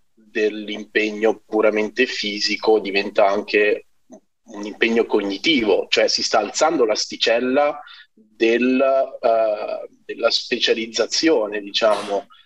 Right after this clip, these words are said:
del compito che può essere automatizzato dall'intelligenza artificiale.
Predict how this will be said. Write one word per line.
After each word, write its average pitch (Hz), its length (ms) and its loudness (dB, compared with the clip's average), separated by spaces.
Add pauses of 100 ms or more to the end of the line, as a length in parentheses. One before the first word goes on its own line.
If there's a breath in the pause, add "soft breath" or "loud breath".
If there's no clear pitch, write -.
del 107 400 -8
compito 113 640 2
che - 180 0
può 107 140 2
essere 110 240 2
automatizzato 101 720 -2
dall'intelligenza 101 640 0
artificiale. - 680 -2